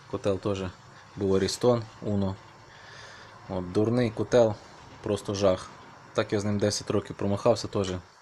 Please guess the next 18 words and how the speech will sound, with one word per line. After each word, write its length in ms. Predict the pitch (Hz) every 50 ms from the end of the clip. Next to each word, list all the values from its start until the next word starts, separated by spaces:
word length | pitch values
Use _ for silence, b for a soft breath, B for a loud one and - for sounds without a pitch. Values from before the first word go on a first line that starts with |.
| B B B B B B B B B B B B B - - - - - - - - - - - -
Коротше, 280 | 107 101 95 - 104
всі 160 | 95 - - 107
датчики 420 | 104 104 101 - - - - 98
окремі 460 | 92 - - 120 131 127 120 113 110 113 - -
поставив. 480 | - - - - 110 104 101 101 98 - _ B B B B B B B B B B B B B B B B B B B B B B
Банки, 600 | 104 95 104 127 127 123 120 113 - - 98 95
датчики, 580 | 95 92 110 117 110 110 - - - - 101 - -
коротше, 320 | - 95 95 92 - 98
він 60 | 95
так 160 | 92 98 -
в 40 | -
мене 180 | 98 98 95 90
десять 340 | 90 95 92 - - 87 104
років 260 | 98 92 - - -
пропахав, 560 | - 92 87 - 98 - - - 117 107 104 - - _ _ _
нормально. 460 | 110 95 90 90 87 85 85 85 85 98 - - B B B B B B B B B B B B B B B B _ _ _ _ -
І 80 | 101
все. 380 | 98 - - - - 85 85